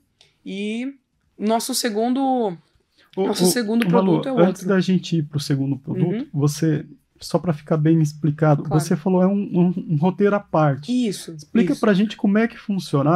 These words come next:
Speaker 2: Ah, eu quero curtir tudo o que
Speaker 1: Uhum.
Speaker 2: oferece o Movie Cars. Eu posso participar de toda essa, posso ter acesso a todo esse circuito, né?
Speaker 1: Uhum.
Speaker 2: Pa-, a-,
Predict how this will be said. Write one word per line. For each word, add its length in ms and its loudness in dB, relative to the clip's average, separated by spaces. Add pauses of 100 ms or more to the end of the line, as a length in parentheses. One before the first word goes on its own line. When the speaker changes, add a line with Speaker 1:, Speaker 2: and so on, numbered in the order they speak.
Speaker 2:
Ah, 100 -4
eu 180 0 (200)
quero 300 2 (200)
curtir 320 -2
tudo 420 0 (160)
o 40 -4
que 140 0
Speaker 1:
Uhum. 60 4
Speaker 2:
oferece 440 2
o 20 2
Movie 260 2
Cars. 280 -2
Eu 80 -10
posso 340 -8
participar 500 -4
de 100 -8 (160)
toda 320 0
essa, 420 -8 (640)
posso 260 -4
ter 100 0
acesso 420 0
a 40 -2
todo 300 0
esse 180 -2
circuito, 880 0
né? 380 -2 (140)
Speaker 1:
Uhum. 260 -10
Speaker 2:
Pa-, 160 -4
a-, 340 -6